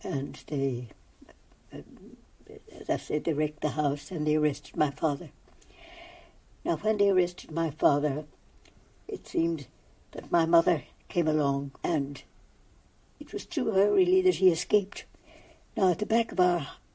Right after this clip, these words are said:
the house, it was the old house, which we had rented at the time, the river, Veal ran, and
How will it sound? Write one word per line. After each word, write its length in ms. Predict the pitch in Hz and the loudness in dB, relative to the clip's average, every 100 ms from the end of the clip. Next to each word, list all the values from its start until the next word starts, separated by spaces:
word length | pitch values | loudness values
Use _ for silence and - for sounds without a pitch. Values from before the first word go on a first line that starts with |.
| _ | _
the 60 | 139 | -4
house, 540 | - 170 135 - - - - - _ - - - | 6 6 6 -8 -16 -20 -20 -20 _ -20 -20 -14
it 160 | - - | -10 -8
was 100 | 151 | 0
the 140 | 175 | 4
old 200 | 170 156 | 4 4
house, 500 | 147 139 120 - - - - - - | 0 0 -2 -10 -16 -20 -20 -20 -10
which 120 | 139 - | -10 -6
we 80 | 139 | -6
had 220 | 156 135 | -4 -6
rented 360 | 135 127 - | -8 -8 -12
at 100 | 143 | -12
the 60 | 143 | -10
time, 360 | - 147 127 127 - - - - - - _ _ _ _ _ _ _ _ _ | -4 -2 -2 -6 -16 -20 -20 -20 -20 -20 _ _ _ _ _ _ _ _ _
the 100 | 185 | 2
river, 340 | 165 165 123 - - - - | 2 2 -2 -10 -18 -20 -2
Veal 340 | 180 156 127 - | 0 0 -6 -6
ran, 360 | 170 147 117 127 - _ _ _ - - | 0 2 0 -6 -20 _ _ _ -20 -16
and 320 | - 139 135 | -6 -4 -4